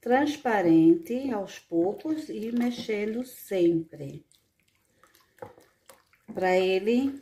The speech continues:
juntar bem, né, com o sabão em pó, que eu já coloquei antes. E continua mexendo.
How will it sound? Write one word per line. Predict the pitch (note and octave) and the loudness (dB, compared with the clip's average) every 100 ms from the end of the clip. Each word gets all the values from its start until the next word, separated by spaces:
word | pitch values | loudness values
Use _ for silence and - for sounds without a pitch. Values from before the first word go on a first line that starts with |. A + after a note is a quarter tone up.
| - _ _ - _ _ _ _ _ _ _ _ _ _ _ | -18 _ _ -20 _ _ _ _ _ _ _ _ _ _ _
juntar | F3+ E3+ B3+ D#4+ D#4+ G#3 G3+ A#3+ G#3 - | -16 -4 4 6 6 2 2 0 -6 -6
bem, | G3+ G3+ B3+ | -2 0 0
né, | B3 B3 E4 E4 _ | 0 0 -2 -2 _
com | A3+ A3+ A#3 | -12 -8 -6
o | A#3 | -6
sabão | - A#3 G#3+ G#3+ A#3+ C4+ C4+ _ - | -6 -6 -4 -2 -2 -4 -8 _ -6
em | C#4 D4 | -2 2
pó, | B3 F3+ | 2 2
que | - G3 | -2 -10
eu | |
já | F#3+ | -10
coloquei | F#3 F#3 F#3+ - A3 | -8 -8 -8 -6 -4
antes. | G3 G3+ A#3 A#3+ E4 - - _ - - _ _ _ _ _ _ _ _ _ _ _ _ _ _ _ _ _ _ | -2 -2 -2 2 2 0 -10 _ -20 -20 _ _ _ _ _ _ _ _ _ _ _ _ _ _ _ _ _ _
E | _ | _
continua | F3+ F3 - F#3 F3+ | -10 -8 -6 0 2
mexendo. | F3+ F#3 F3+ A#3 B3+ B3+ | 2 0 -2 -2 -2 0